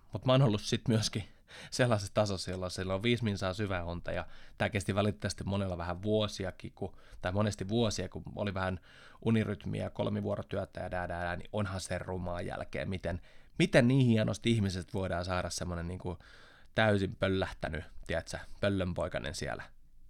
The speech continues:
asiakkaalla. Ei mistään oikein tule mitään, ei ollut pointti. Lepää,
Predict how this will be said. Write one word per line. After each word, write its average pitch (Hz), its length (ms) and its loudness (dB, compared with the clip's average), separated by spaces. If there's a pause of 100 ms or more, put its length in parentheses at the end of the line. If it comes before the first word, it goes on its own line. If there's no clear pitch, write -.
(160)
asiakkaalla. - 720 -4
Ei 110 200 4
mistään 110 420 4
oikein 87 200 -6
tule - 120 -10
mitään, - 180 -2
ei 123 80 4
ollut 123 140 4
pointti. - 420 6 (1500)
Lepää, 98 480 0